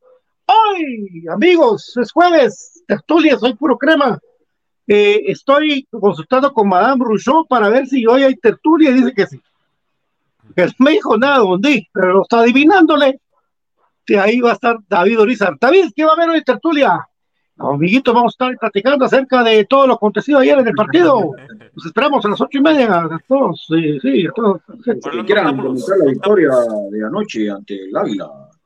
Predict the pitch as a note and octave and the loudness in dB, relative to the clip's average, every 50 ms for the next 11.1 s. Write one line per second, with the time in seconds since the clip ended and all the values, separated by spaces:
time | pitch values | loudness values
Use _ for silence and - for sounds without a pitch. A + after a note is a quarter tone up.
0 | _ _ _ _ _ _ A2+ G#2+ A2+ G2+ - - _ _ _ _ _ _ _ _ | _ _ _ _ _ _ -20 -18 -18 -18 -18 -20 _ _ _ _ _ _ _ _
1 | _ _ _ _ _ _ _ - - - D#3+ E3+ F3+ E3 - - - - E3+ E3+ | _ _ _ _ _ _ _ -18 -16 -16 -14 -14 -12 -14 -12 -12 -12 -12 -12 -14
2 | D#3 - - C3+ B2+ A#2+ A#2+ B2 - - G3 G3+ G3 F3 D#3+ D3 C#3 - B2+ C#3+ | -16 -20 -20 -20 -20 -18 -18 -18 -16 -14 -14 -14 -14 -14 -18 -18 -18 -18 -18 -18
3 | E3+ F#3+ F#3 F3 C#3+ - - A2+ G2+ - B2+ C3+ B2+ A2+ _ _ _ B2+ A#2+ - | -18 -20 -20 -20 -20 -20 -20 -20 -20 -20 -20 -20 -20 -20 _ _ _ _ _ -20
4 | B2+ A#2+ A2+ G#2+ - - - - - - E3+ F#3 G3+ G3 F#3+ G3 G3 F#3 E3+ D#3 | -18 -16 -16 -16 -14 -14 -16 -16 -14 -10 -6 -2 -2 -2 0 0 -2 -2 -2 -4
5 | D3+ D#3 E3 F#3 F#3+ F#3+ F#3+ G3 F#3+ F3+ E3+ B2+ A#2 A#2 G#2+ _ - G#2 G2 F#2+ | -4 -4 -4 -4 -4 -6 -6 -8 -8 -8 -8 -12 -16 -20 -20 _ -20 -20 -20 -20
6 | - G#2+ A2+ - - - _ _ _ _ C#3 B2+ A#2 A2 - G#2+ F#2+ E2+ _ - | -20 -20 -18 -18 -18 -20 _ _ _ _ -20 -20 -20 -20 -20 -20 -20 _ _ -20
7 | - - _ _ _ _ _ _ _ _ - - _ _ - - - _ _ - | -20 -20 _ _ _ _ _ _ _ _ -20 -20 _ _ -20 -20 -20 _ _ -20
8 | - - - - _ _ _ _ _ _ _ - - - - - _ _ _ _ | -20 -20 -20 -20 _ _ _ _ _ _ _ -18 -16 -16 -18 -20 _ _ _ _
9 | _ _ - G#3+ A#3+ - C4+ C4 C4 B3+ C4 A#3+ A3 A3+ D4+ F4+ F#3 A3 A#3+ G#3+ | _ _ -4 -4 0 2 2 2 4 2 2 0 0 0 2 2 2 2 2 2
10 | - A3+ A#3+ A#3+ A3+ - B3 C#4 C#4 - C#4+ A3 - - - - _ - - B3 | 2 2 2 2 0 -2 -2 -6 -6 -6 -6 -8 -8 -10 -16 -20 _ -10 -4 -2
11 | A#3 C4+ | 0 -2